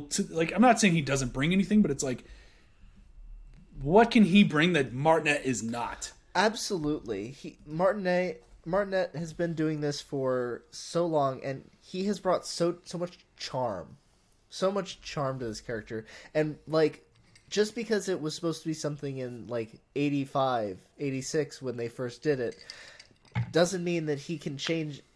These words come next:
Speaker 2: something lore-wise that is, like, a,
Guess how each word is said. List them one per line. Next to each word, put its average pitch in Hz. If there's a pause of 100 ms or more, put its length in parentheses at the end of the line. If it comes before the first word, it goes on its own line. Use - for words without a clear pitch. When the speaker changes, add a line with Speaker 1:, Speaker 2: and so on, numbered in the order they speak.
(120)
Speaker 2:
something 139 (1120)
lore-wise 143
that 123
is, 117
like, 120 (2250)
a, 147